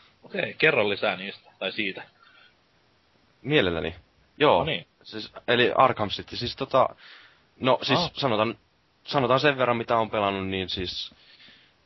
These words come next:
Speaker 2: Ehkä Goty. Kyllä se on, niin kuin sanotaan, se...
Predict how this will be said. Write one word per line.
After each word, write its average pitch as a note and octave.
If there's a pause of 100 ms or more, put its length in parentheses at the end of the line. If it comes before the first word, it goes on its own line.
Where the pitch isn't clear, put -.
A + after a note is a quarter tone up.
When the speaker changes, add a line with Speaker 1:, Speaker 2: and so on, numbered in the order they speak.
(440)
Speaker 2:
Ehkä G#2
Goty. G2 (1900)
Kyllä G2
se G#2+
on, G2
niin F#2+
kuin F#2
sanotaan, F#2
se... E2+